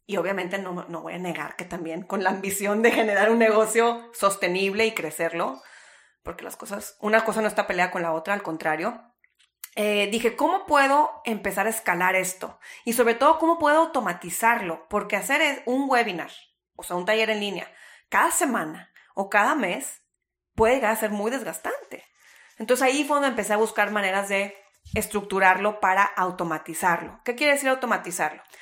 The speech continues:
Que yo doy un webinar o un taller en línea hoy, lo grabo y lo meto en un sistema en donde la gente puede entrar a cualquier hora y ve de alguna manera la grabación. Entonces, tú puedes entrar ahorita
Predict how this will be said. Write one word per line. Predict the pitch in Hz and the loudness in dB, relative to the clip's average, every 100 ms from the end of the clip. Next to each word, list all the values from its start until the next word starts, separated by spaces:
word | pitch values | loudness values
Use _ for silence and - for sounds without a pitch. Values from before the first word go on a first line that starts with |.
| - - | -20 -12
Que | - 202 | -6 0
yo | 240 311 | 4 4
doy | 320 302 | 4 2
un | 294 | 2
webinar | 262 247 254 285 320 - | 2 2 0 -4 -6 -8
o | |
un | 196 | -4
taller | 202 208 214 | -2 -2 -2
en | 214 | -4
línea | 208 208 208 - - | -2 -2 -2 -4 -2
hoy, | 214 277 523 - _ | 2 2 0 -8 _
lo | 196 185 | -2 0
grabo | 185 240 392 571 - - - _ _ _ _ _ - - - | 6 8 10 8 4 -2 -18 _ _ _ _ _ -20 -20 -6
y | 233 | 2
lo | 226 | 2
meto | 226 269 - 311 | 4 2 2 2
en | |
un | 277 262 | 2 -2
sistema | 269 254 - 240 247 330 359 - _ - | -4 -4 -2 0 0 -2 -6 -18 _ -4
en | 214 | -2
donde | 202 190 | -2 -2
la | 180 | -2
gente | 175 220 220 226 254 262 - _ _ _ _ _ | -4 -6 -4 0 0 -2 -8 _ _ _ _ _
puede | 220 226 226 | 4 4 4
entrar | 240 240 247 302 202 | 0 2 2 2 -2
a | - | 0
cualquier | 185 180 202 180 | -2 -2 -2 -2
hora | 170 - _ _ - - - | -4 -10 _ _ -20 -20 -10
y | 247 | -2
ve | 233 214 | 2 4
de | |
alguna | 220 208 | 4 2
manera | 202 175 147 | -2 -2 0
la | 165 | 0
grabación. | 165 175 185 214 214 170 - _ | 0 0 0 -2 -4 -6 -14 _
Entonces, | - 214 226 240 | -8 -4 -4 -4
tú | 277 | -6
puedes | 277 302 302 | -2 0 0
entrar | 247 233 233 - | -2 -2 -2 -2
ahorita | 190 - - | -6 -4 -2